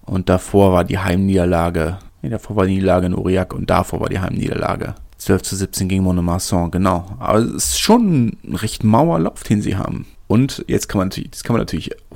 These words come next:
hochrechnen, wie man möchte, aber zwei Niederlagen aus den letzten drei Heimspielen. Keine gute Statistik. Neue Tribüne scheint noch kein Glück zu bringen. Naja. <laughs> Ja, naja. Ähm, Statistik. Wer hat sie noch nicht? Äh, naja.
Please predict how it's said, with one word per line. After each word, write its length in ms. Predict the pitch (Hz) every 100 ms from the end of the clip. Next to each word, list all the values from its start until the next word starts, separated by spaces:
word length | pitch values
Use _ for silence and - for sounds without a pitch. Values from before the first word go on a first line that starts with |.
| -
hochrechnen, 420 | 110 98 - 92
wie 60 |
man 160 | 90 92
möchte, 260 | - - -
aber 180 | -
zwei 320 | - - - -
Niederlagen 500 | - 87 - 90 -
aus 120 | -
den 100 | -
letzten 180 | - -
drei 140 | 131
Heimspielen. 480 | 156 170 - - - - -
Keine 320 | - 101 -
gute 260 | - 117 120
Statistik. 580 | - - 160 - - 101
Neue 220 | 78 135
Tribüne 460 | - 107 113 131
scheint 220 | 117 107 -
noch 200 | - -
kein 300 | - 156 143
Glück 220 | 143 -
zu 120 | -
bringen. 280 | - - - - - -
Naja. 320 | 156 131 - - - - - - -
<laughs> 920 | 247 - 220 - 202 202 202 185 160
Ja, 520 | 208 165 - - 113 104 - -
naja. 260 | 50 - - - -
Ähm, 340 | 64 64 58 -
Statistik. 760 | - - 415 - 269 - 127 - - -
Wer 180 | 107 104
hat 140 | 90
sie 140 | 117
noch 220 | 123 123 110
nicht? 400 | 117 117 - 120
Äh, 320 | 85 65 - - -
naja. 300 | - 104 95